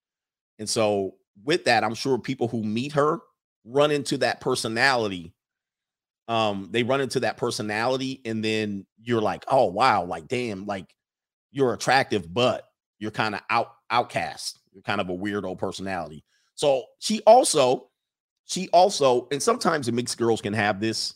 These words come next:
Uh, Paul Mooney once described it as the sympath-, I can't remember what he called it, but he was talking about Mariah Carey,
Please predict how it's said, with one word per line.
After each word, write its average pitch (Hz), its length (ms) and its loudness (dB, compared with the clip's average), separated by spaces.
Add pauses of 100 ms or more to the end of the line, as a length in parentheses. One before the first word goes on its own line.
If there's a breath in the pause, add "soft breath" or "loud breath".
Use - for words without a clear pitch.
(120)
Uh, 95 360 0
Paul 131 300 4
Mooney 131 300 -2
once 113 240 -6
described 107 560 -2
it 110 200 -6
as 98 500 -4 (640)
the 110 160 -2
sympath-, - 500 -4
I - 40 -10
can't 147 200 -2
remember 110 300 -2
what 98 140 -4
he 95 80 -8
called 95 300 -2
it, 87 100 -6
but 98 260 -4
he 135 120 -8
was 131 100 -6
talking 120 260 -2
about 107 220 0
Mariah 104 360 0
Carey, 110 480 -6